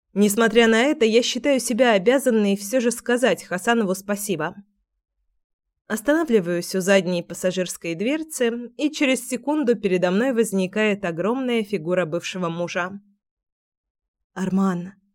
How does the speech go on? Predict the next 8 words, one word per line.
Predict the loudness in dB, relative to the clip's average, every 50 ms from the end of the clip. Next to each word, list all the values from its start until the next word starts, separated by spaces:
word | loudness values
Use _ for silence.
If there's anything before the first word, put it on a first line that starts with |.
| _ _ _ _ _ _ _ _ _ _ _ _ _ _
Произношу | _ 2 4 4 4 4 2 2 2 2 2
негромко, | 4 2 4 4 4 2 2 2 0 -4 -6 -8 -8 -8 -10 -18 _
и | -2 0
он | 2 2 2 2
замирает, | 4 4 4 6 4 4 4 4 2 2 0
взявшись | -4 -2 0 0 0 0 -2 -4 -4 -4
за | -2 0 0 0
ручку, | 0 0 -6 -8 -14 _ -12 -10 -10 -12